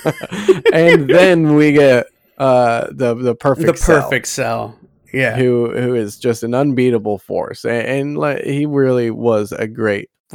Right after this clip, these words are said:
Speaker 2: great bad guy.
Speaker 1: He was. He was.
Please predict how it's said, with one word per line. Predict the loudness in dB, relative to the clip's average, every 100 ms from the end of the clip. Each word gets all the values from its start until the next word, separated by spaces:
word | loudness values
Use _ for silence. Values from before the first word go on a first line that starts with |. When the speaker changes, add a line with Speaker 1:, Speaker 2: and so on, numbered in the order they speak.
| -12 -2
Speaker 2:
great | -2 -2
bad | -6 -8 -6
guy. | -10 -10 -14 _ _ _
Speaker 1:
He | -2 0
was. | 2 0 -4 -16 -10
He | -8
was. | -6 -10 -14